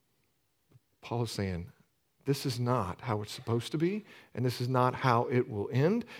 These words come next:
and we are not just getting off of this deal." He's coming to make this whole deal right. It says when he comes to the end,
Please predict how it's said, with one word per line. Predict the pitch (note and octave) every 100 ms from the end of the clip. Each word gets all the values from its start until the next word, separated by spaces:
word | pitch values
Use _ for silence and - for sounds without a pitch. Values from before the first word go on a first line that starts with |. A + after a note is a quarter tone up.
| -
and | C3 B2+
we | C3+
are |
not | C3 C3+ D#3
just | C#3 C3+ C3+
getting | C#3 C#3 C3+
off | - B2+ D#3 F#3
of | D#3+
this | F3 F3
deal." | E3+ G#3
He's | F#3 F3+
coming | - E3+ E3+
to | D#3
make | C#3+ D3 D3
this | C#3+
whole | - D#3+ E3 F3
deal | D3+ D3+ D3+ C#3+ - - _
right. | B2 C#3 A#2 -
It | C#3+
says | D3 D3+
when | D3+ D#3+
he | D#3
comes | F3+ F3 F#3
to | F3+
the | -
end, | G3+ F#3 E3